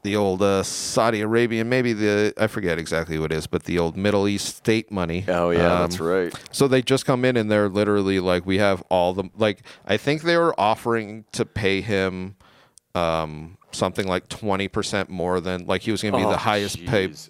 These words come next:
Speaker 1: play player ever. Um, he goes to A C Milan for a ton of money, so it's not like it
Speaker 2: Yeah.
Speaker 1: was like, you know.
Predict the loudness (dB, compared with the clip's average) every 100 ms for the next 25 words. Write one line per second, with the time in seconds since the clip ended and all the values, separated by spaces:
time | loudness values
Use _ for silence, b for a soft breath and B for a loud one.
0 | -6 -2 -2 0 2 2 2 0 -2 -6
1 | B B -4 -2 2 2 2 0 0 -2
2 | -2 0 2 0 2 0 0 -2 -2 -2
3 | -2 -4 -6 -4 -2 -2 0 0 0 -2
4 | -2 -2 -2 -2 -2 _ -20 -18 -10 -8
5 | -8